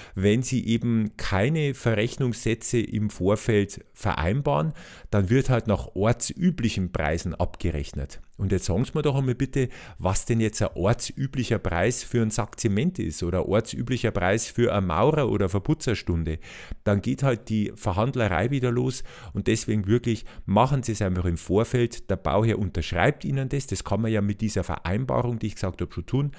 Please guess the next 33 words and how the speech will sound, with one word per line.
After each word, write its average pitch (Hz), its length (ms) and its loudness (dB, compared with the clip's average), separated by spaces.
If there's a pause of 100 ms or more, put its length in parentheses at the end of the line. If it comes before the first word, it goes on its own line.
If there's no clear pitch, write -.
(280)
und 87 100 -4
dann 95 120 0
gibt's - 240 -2
nachher 90 240 0
einfach 87 260 -2
keine 87 140 -2
Diskussion 92 500 -2
und 104 100 0
wir 92 100 0
sind 82 160 -2
alle 76 180 -2
glücklich. - 440 -10 (720)
Als 113 220 0
weiteren 143 420 2
Punkt 135 400 -2
würd 120 220 2
ich - 400 -6
mit 127 340 -2
dem 92 200 0
Bauherrn 151 520 4
oder 98 220 0
vielleicht 90 380 -2
auch 87 40 -2
mit 85 140 -2
seinem 78 180 0
Bevollmächtigten, 117 760 0
sofern 101 340 0
vorhanden, 101 500 0
dann 101 160 0
auch 127 240 2
schon 135 180 -2
mal 123 100 2
vereinbaren, 117 640 0